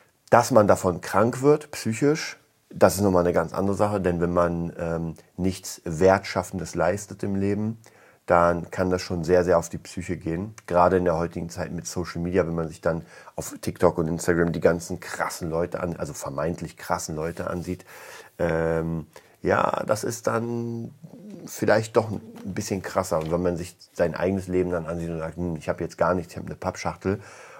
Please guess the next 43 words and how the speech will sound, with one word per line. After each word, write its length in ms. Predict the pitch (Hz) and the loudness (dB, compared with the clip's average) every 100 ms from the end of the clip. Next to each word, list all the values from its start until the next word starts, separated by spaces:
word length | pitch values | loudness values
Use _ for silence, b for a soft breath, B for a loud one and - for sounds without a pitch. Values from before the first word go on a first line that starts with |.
| B | B
und 380 | 92 92 90 82 | 2 4 4 2
irgendwie 460 | 90 90 87 87 | 0 2 0 -2
fitnesstechnisch 880 | 82 - - 92 - 92 90 82 - | -4 -8 -8 -10 -8 -8 -8 -10 -4
läuft's 300 | 85 85 - | -2 -2 0
auch 180 | 87 95 | -2 0
nicht 180 | 107 - | -4 -6
so 120 | 98 | -6
gut 320 | 98 107 110 | -2 -2 -2
und, 400 | - 87 82 - | -6 -6 -8 -8
äh, 140 | 85 82 | -6 -4
wenn 100 | 87 | -4
ich 120 | 87 | -2
mir 180 | 87 82 | -2 -2
was 160 | 82 | -4
Größeres 360 | - 82 - 87 | -8 -10 -12 -8
leisten 440 | 78 82 - 92 | -6 -8 -10 -6
will, 220 | 85 87 82 B B | -2 -2 -4 B B
dann 120 | - 82 | -8 -8
ist 80 | |
es 60 | - | -6
auch 160 | 87 85 | -10 -8
schwierig." 300 | 95 92 - | -6 -4 -2
Also, 280 | 85 82 - _ _ - | 0 0 -4 _ _ -2
wie 140 | 101 | 6
gesagt, 220 | 95 - | 6 6
das 100 | 92 | 0
ist, 260 | 123 - 147 - _ - | -2 -6 -14 -20 _ -18
psychisch 360 | - 104 98 85 | -8 -6 -2 -4
ist 80 | 80 | -4
nochmal 240 | 85 85 | -2 -2
was 160 | 80 - | -2 -6
ganz 180 | 82 78 | -10 -8
anderes. 320 | 87 92 - B B B B - | -6 -6 -8 B B B B -2
Aber 200 | 82 80 | 0 2
trotzdem 320 | 92 - 95 | -2 -2 -2
einfach 180 | 80 90 | -2 -4
eine 180 | 78 - | -4 -4
Aufgabe 540 | 143 151 - 92 87 | -4 -4 -6 -4 -6
im 120 | 82 | -6
Leben 320 | 82 80 78 | -6 -4 -6
zu 160 | 76 - | -8 -6
haben. 160 | 73 80 | -6 -4
Und 200 | 90 | -6